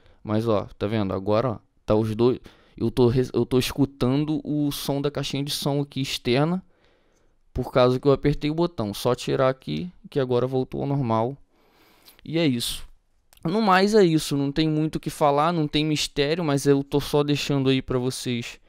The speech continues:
ficar ligado e não comprar adaptador errado. Normalmente você encontra em, em lojas aí de eletrônico, lojas de informática também pode ter, até loja de material de construção, de repente você encontra lá no,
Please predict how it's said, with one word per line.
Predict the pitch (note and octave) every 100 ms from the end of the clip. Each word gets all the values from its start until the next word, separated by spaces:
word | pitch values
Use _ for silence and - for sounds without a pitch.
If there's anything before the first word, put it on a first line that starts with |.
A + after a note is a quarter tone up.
| _ _ _ _
ficar | - B2+ - B2
ligado | B2+ A#2+ A#2+ A#2+
e |
não | A#2+ A#2+
comprar | B2 A#2+ A#2+
adaptador | A#2 A#2 - A2+ A#2+
errado. | B2 B2+ D3+ D#3+
Normalmente | C3+ B2+ B2+ B2
você | C3+
encontra | B2 - B2 A#2+ A#2
em, | A2+ -
em | A2+ A2
lojas | G#2 A#2 A#2+ A2
aí | A2+
de | G#2+
eletrônico, | G2+ - - A#2+ C#3 B2+ - G2+ G2+ - _ _ _ _ _ -
lojas | G#2 A2+ A#2
de | A2+
informática | A#2 G#2+ G#2 G#2 G#2 - G#2+
também | G#2 G#2+ A2
pode | - G#2+ G2
ter, | - B2+ C3+
até | A#2+ E3
loja | E3+ E3 E3
de | D#3+
material | D3+ C#3+ C#3+ C3+
de | -
construção, | C#3 C3 - C3+
de | C#3
repente | C#3 - C#3+
você | -
encontra | D3 C#3 C3 C3 C3
lá | B2 B2
no, | B2 G#2+